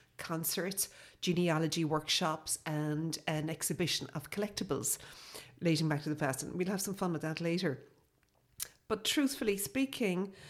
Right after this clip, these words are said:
Morris is able to tell us that people travel from various continents who are connected to the Hartnett name.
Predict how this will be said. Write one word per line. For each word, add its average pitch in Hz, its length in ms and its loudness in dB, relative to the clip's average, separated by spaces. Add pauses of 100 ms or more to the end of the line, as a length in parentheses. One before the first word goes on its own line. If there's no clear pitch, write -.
(180)
Morris 208 480 4
is 190 120 0
able 196 220 2
to 185 80 -6
tell 285 300 4
us 226 260 4
that 208 220 -4
people 233 320 2
travel 220 380 -2
from 214 220 -4
various 196 440 4
continents 208 760 0 (260)
who 208 100 -2
are 180 80 4
connected 202 520 -2
to - 80 -6
the 170 100 -2
Hartnett 214 600 -2
name. 160 420 2